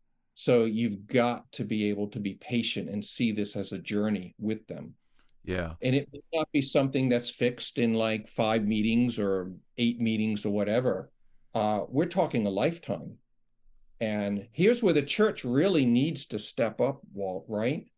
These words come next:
Speaker 2: Yeah.
Speaker 1: I mean, it has to be not an affirming community that simply says, "Hey, whatever you wanna be, we want you to be." Uh,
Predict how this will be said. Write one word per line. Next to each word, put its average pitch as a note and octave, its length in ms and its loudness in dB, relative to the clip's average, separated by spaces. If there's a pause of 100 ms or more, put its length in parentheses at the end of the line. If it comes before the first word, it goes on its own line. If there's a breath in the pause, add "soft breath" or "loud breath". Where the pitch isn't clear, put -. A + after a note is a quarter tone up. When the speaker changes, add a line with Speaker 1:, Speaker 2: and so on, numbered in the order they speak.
(120)
Speaker 2:
Yeah. E2 280 -6
Speaker 1:
I B2+ 60 0
mean, C3 160 2
it C3 140 -2
has - 360 -14
to D#3+ 80 -2
be C3+ 200 4
not C3+ 280 2
an A#3 160 4
affirming D3+ 800 4
community B2 640 2
that G#2+ 180 -4
simply C3+ 400 -2
says, G#2 460 0 (340)
"Hey, A3+ 180 6
whatever F#3 300 4
you G3 120 2
wanna E3+ 200 2
be, F3 280 6
we C3 140 4
want C#3+ 280 0
you C3+ 80 2
to A2+ 60 0
be." G#2 360 0 (760)
Uh, A2+ 380 2